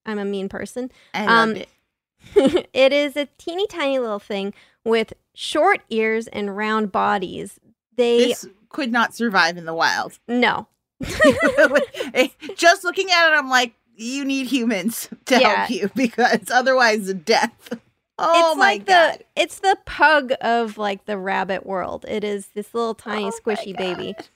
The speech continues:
Speaker 2: My heart is melting looking at, although
Speaker 1: <laughs>
Speaker 2: the, is, I'm not, it's all white with, like, a red and yellow eye. I'm not gonna lie, that one looks kind of demonic. But then there's this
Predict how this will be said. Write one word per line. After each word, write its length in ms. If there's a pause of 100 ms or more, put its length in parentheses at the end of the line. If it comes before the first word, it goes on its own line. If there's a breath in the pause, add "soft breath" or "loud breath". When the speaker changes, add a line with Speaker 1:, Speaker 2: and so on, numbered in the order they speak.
(380 soft breath)
Speaker 2:
My 140
heart 320
is 220
melting 640
looking 380
at, 280
although 420 (200 soft breath)
Speaker 1:
<laughs> 200
Speaker 2:
the, 400
is, 220 (600)
I'm 160
not, 220
it's 380
all 280
white 280
with, 140
like, 120
a 100
red 480
and 160
yellow 240
eye. 360
I'm 120
not 180
gonna 180
lie, 220
that 240
one 120
looks 180
kind 220
of 80
demonic. 460
But 120
then 100
there's 220
this 120